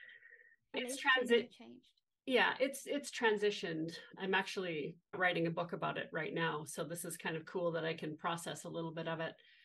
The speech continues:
Speaker 1: When I first met Jaguar, it was in a dream, and she tried to kill me. She tried to eat me.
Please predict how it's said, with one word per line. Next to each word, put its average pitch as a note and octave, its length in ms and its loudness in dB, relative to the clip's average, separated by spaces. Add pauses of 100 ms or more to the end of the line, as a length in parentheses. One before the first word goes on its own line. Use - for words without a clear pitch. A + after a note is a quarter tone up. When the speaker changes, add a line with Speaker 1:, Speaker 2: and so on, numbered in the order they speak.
(140)
Speaker 1:
When F#3+ 200 2
I F3+ 120 4
first F#3+ 340 -2
met G3+ 220 2
Jaguar, E3 520 2
it E3+ 160 -2
was F3 140 -6
in E3+ 140 0
a F3 60 -2
dream, F3 360 0 (560)
and F3 600 2 (120)
she - 160 -4
tried E3+ 280 2
to - 80 -12 (340)
kill F3+ 200 2
me. D#3 180 -4
She G3+ 160 -4
tried F3+ 220 2
to E3 80 -6
eat - 200 -6
me. E3+ 240 -2